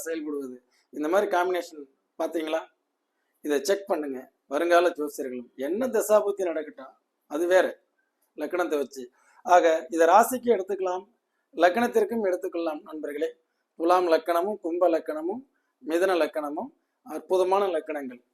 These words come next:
இதெல்லாம் லக்கணம் தான் உயிர், செயல் என்பது ராசி. இது போன்று பல அற்புதமான வீடியோக்கள் உங்களுக்கு இனி வருவதற்கு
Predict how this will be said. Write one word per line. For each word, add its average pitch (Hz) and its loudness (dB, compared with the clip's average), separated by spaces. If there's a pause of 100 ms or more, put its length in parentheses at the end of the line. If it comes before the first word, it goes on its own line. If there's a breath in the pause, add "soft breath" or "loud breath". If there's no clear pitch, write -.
(240)
இதெல்லாம் 165 0
லக்கணம் 190 2
தான் 214 4
உயிர், 180 2 (680)
செயல் 208 2
என்பது 180 0 (440)
ராசி. - -4 (400)
இது 143 -2
போன்று 190 4 (380)
பல 160 0 (100)
அற்புதமான 202 2 (140)
வீடியோக்கள் 170 0 (420)
உங்களுக்கு 156 -2
இனி 160 -4
வருவதற்கு 180 0